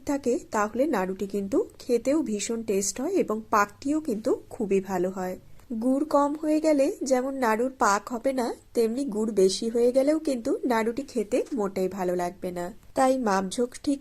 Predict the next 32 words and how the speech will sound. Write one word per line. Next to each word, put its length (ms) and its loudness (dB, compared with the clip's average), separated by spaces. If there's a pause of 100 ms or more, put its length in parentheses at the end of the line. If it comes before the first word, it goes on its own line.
(100)
রেখে 220 2 (280)
যদি 180 2 (100)
নাড়ু 200 2 (100)
তৈরি 300 2
করা 160 0 (100)
যায়, 160 2 (180)
যে 80 4 (100)
কোনো 220 -2
নাড়ুরই 400 0
কিন্তু 220 0 (200)
টেস্ট 280 4 (100)
অসাধারণ 500 -4 (100)
হয়। 200 -6 (840)
এই 160 4
মুহূর্তে 280 -2 (100)
কিন্তু 220 -2 (180)
আমি 200 -2
গ্যাসের 360 2
ফ্লেম 160 -2 (120)
বন্ধ 180 0 (100)
করে 220 2
দিয়েছি, 280 -2 (220)
সব 160 2 (100)
কিছু 160 -4 (120)
একসাথে 320 -2 (220)
just 220 0 (120)
নাড়াচাড়া 540 -2
করে 140 6 (260)
ভালোভাবে 480 0 (160)
একটু 180 -4 (300)
মিলিয়ে 400 2
নিচ্ছি। 320 -2